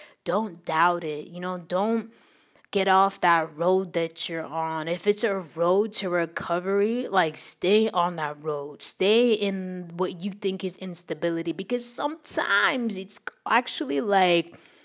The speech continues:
you know, ripping things off you to become, like, that childlike faith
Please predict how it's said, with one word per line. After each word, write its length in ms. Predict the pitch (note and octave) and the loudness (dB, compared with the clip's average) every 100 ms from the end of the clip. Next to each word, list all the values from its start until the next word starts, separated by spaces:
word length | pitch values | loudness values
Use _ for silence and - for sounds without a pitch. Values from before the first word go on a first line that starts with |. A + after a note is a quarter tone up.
| _ - - | _ -16 -2
you 60 | |
know, 120 | G#3 F#3+ | 0 0
ripping 640 | E3+ E3+ C4 - C#4+ B3+ | 0 4 4 4 2 0
things 460 | - B3 A#3 G3 F#3 | -2 -2 -2 -2 -2
off 460 | G3 G#3+ C4 - G#3 | 4 4 4 0 -6
you 460 | G3 F#3+ F3+ E3+ | -4 -2 -4 -6
to 280 | E3+ - G#3+ | -6 -2 -2
become, 600 | E3+ F#3+ - A#3 A3+ G#3+ | -4 -6 -2 0 2 4
like, 340 | G3+ F#3+ F#3 | 4 4 2
that 300 | G3 F3+ - | 2 2 2
childlike 800 | - - G3 F#3 F3+ F3 D#3+ D#3+ - | 0 6 6 6 4 2 4 2 -4
faith 480 | - F3 D#3+ D3 | -4 -2 -2 -6